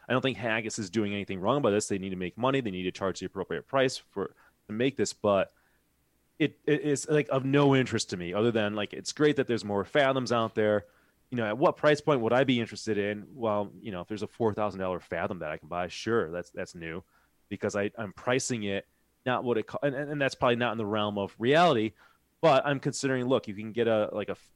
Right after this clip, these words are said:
for fifty-six hundred dollars, you can get a brand new Stern, which is usually, there's a, a license to it, like a, a real, maybe expensive license, assets, and then they've gotta design the, um, the visuals now.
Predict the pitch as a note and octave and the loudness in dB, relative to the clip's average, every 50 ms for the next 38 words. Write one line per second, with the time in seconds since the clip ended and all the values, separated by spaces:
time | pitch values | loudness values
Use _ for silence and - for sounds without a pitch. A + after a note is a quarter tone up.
0 | _ _ - G2 - C#3 C3 - A#2+ - - A#2 - - G#2 G2 G2 G#2+ G#2+ G#2 | _ _ -10 -6 -4 -4 -2 -2 -4 -6 -8 -8 -8 -8 -4 -2 0 0 0 0
1 | F#2+ - F#2 E2+ F2+ E2 G2+ F#2+ F2+ E2 D2 - G2 F#2+ F#2+ F#2 E2+ - - - | -2 -6 -10 -14 -10 -6 -6 -4 -4 -4 -4 -4 -4 -4 -4 -6 -10 -10 -6 -4
2 | G#2+ G2+ G#2 G#2 F#2+ F2 - F2+ E2+ - G2 F2+ - - F2+ F2 - F#2 F2+ - | -2 -2 -2 -2 -4 -6 -8 -10 -12 -12 -14 -14 -12 -12 -12 -10 -8 -8 -8 -6
3 | F2 E2 - - F#2 F2 D#2+ E2+ E2+ - - A2+ G#2+ F#2+ - - - G#2+ G2+ G2+ | -8 -8 -6 -8 -6 -6 -4 -6 -6 -6 -8 -8 -8 -8 -10 -8 -6 -2 0 0
4 | A2 A2+ - _ F#2 E2+ F2+ - - G2+ G2 E2 F#2 F#2+ F#2 F#2+ F#2+ - F2+ F2+ | 0 0 -2 _ -8 -8 -8 -8 -8 -8 -8 -6 -4 -2 -2 -2 -4 -4 -6 -8
5 | F2 F2 D#2+ - - D2 - - _ - C#3 C#3 C3+ - - B2+ A#2+ A#2 - - | -8 -8 -10 -10 -14 -16 -16 -14 _ 0 2 2 2 2 -2 -4 -4 -6 -8 -12
6 | _ _ _ _ _ _ - A#2+ A#2+ A2+ A2 - - A#2+ A2+ A2+ A2 - - - | _ _ _ _ _ _ -2 0 0 0 0 0 0 0 0 0 0 -2 -8 -16
7 | - _ _ F2 F#2 F#2+ G2 G2+ G#2 F#2+ G2+ F#2+ F#2+ F#2+ F2+ E2+ G2 F#2+ F2 G2+ | -20 _ _ -8 -6 -4 -2 -2 -2 0 0 0 0 -2 -4 -4 -6 -4 -2 -2
8 | F#2+ F2+ F2+ F#2 F2+ F#2 F2+ F#2 F2+ F2 F2 F2 F2 F2 E2+ E2 D#2+ E2+ - F2 | -2 -2 -2 -4 -6 -8 -10 -10 -8 -8 -8 -8 -6 -8 -8 -10 -10 -12 -14 -10
9 | D#2 - A2 G2+ F#2 A2 G#2+ G2+ F2 G#2 G2 G2 G2 F#2+ F#2+ F#2+ | -6 -4 -4 -2 0 0 -2 -2 -2 -4 -4 -2 -2 -2 -2 -4